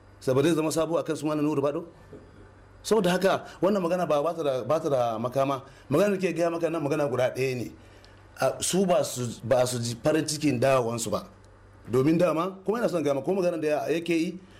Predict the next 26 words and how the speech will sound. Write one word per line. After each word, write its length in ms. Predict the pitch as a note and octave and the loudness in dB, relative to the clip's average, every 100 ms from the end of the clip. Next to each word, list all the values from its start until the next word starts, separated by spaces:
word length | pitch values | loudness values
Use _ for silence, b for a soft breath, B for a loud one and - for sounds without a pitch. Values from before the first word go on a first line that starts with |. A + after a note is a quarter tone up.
| B | B
wasu 300 | C#3+ D3+ E3 | 0 2 0
ka, 100 | - B2 | 0 0
wai, 220 | D#3 E3 B2+ | 2 0 0
wai 340 | D3 E3 E3 D#3 | -2 0 -2 -2
wannan 300 | - C3 D#3 C#3+ | -2 0 0 -2
a 80 | B2+ | 0
kaka 240 | D3 D3 C#3+ | 0 2 4
raya 220 | D3+ D3 C3+ | 4 2 -2
A 40 | |
P 100 | D3+ | -2
C, 60 | C#3+ | 0
wannan 320 | B2+ G3 B3+ | 0 0 0
ba 100 | D#3 | -2
gaskiya 280 | D3 D3+ D#3 | -2 0 0
ba 60 | |
ne. 140 | D#3 A#2 B B B - | 0 -4 B B B 0
Mun 100 | G3+ | 4
tsaya 220 | G#3 F#3+ | 4 4
zaɓe 320 | D3 - D#3+ | 2 2 0
so 180 | D3 C#3 | 2 0
nawa, 240 | C3+ C#3+ C3 | 0 0 -2
mu 240 | D3 F3+ | -2 -2
ne 80 | F3 | -2
muka 200 | D3 C#3+ | -2 -4
kada 260 | B2 C3+ B2 | -2 -2 -2
su. 240 | - A2+ | -4 -8